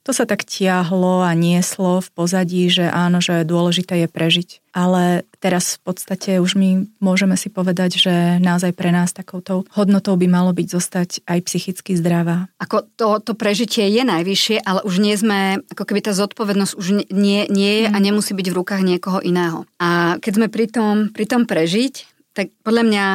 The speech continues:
Speaker 2: si mi úplne nahrala, lebo ďalšia veľmi silná kvalita žien v tom strednom veku a vyššie je, že my poznáme kvalitu života.
Speaker 1: Hej.
Speaker 2: Ale se vším všudy.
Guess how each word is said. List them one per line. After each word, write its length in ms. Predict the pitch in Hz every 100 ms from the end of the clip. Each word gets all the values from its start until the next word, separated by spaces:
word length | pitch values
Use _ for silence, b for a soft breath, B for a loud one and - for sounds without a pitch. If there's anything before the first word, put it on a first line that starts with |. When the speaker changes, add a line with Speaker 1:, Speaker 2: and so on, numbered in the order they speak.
| 202 214
Speaker 2:
si 160 | - 226
mi 80 |
úplne 240 | - 220 233
nahrala, 460 | 190 196 214 202 190
lebo 160 | 190
ďalšia 480 | 185 202 214 214 185
veľmi 320 | 180 214 220
silná 320 | - 196 190
kvalita 640 | 185 185 175 180 202 190 -
žien 560 | 170 180 180 190 202
v 60 | 214
tom 100 | 190
strednom 560 | 175 - 202 202 214 180
veku 560 | 156 - 220 247 302 -
a 100 | 190
vyššie 640 | 170 160 - 214 214 247
je, 300 | 180 180 196 208 214 -
že 300 | 180 165 175
my 180 | 175 175
poznáme 560 | 202 208 208 208 190
kvalitu 480 | 180 185 175 175 180
života. 480 | 165 165 160 - 165 _ _
Speaker 1:
Hej. 160 | 185 202
Speaker 2:
Ale 160 | 196
se 160 | 196 262
vším 240 | 247 -
všudy. 380 | 240 - 269 190